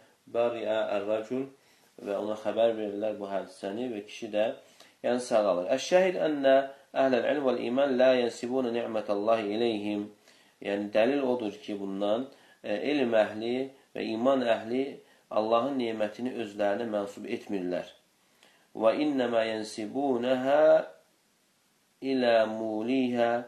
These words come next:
azza və cəllə muvəllihə və huvəllahu, e, a-, Teala." E, və onlar neməti, o neməti verənə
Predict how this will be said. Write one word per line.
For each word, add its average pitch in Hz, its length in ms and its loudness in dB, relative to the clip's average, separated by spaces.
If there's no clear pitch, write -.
azza 104 400 -2
və 101 180 0
cəllə 113 400 -2
muvəllihə 107 720 -2
və 107 220 -2
huvəllahu, 107 920 -2
e, 95 280 -12
a-, 95 200 -6
Teala." 87 580 -6
E, 95 300 -8
və 98 180 -4
onlar 104 400 -2
neməti, 101 600 -6
o 110 180 -10
neməti 98 680 -6
verənə 104 640 4